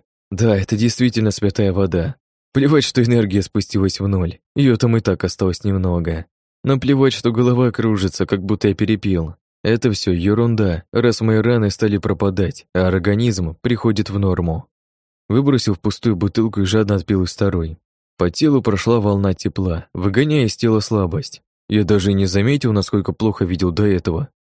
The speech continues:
Как будто пелену одним махом убрали с глаз. Удивительно. Дир, так же, как я, прошёл процедуру исцеления и щедро попил воды. Ещё в машине нашлось немного еды и алкоголя.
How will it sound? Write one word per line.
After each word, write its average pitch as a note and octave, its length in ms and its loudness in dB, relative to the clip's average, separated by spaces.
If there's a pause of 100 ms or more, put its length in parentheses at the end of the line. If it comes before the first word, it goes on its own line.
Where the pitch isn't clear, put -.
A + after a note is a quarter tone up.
(300)
Как B2+ 140 0
будто A#2 260 0
пелену A#2+ 380 0
одним F2+ 240 -2
махом F2+ 320 -2
убрали F2+ 300 -2
с G2 100 -4
глаз. F2 400 -4 (300)
Удивительно. E2+ 800 -2 (640)
Дир, C3+ 240 2
так A2 220 0
же, F#2 120 0
как E2+ 180 -2
я, A#2+ 140 2
прошёл A#2 420 0
процедуру G#2+ 480 0
исцеления G2+ 560 0
и - 20 0
щедро B2 320 0
попил F#2+ 340 -2
воды. F2 380 -2 (400)
Ещё F#3+ 260 2
в E3+ 40 2
машине C#3 480 2
нашлось A#2+ 440 0
немного G#2+ 300 0
еды F#2 400 0
и F#2+ 40 2
алкоголя. F2+ 680 -2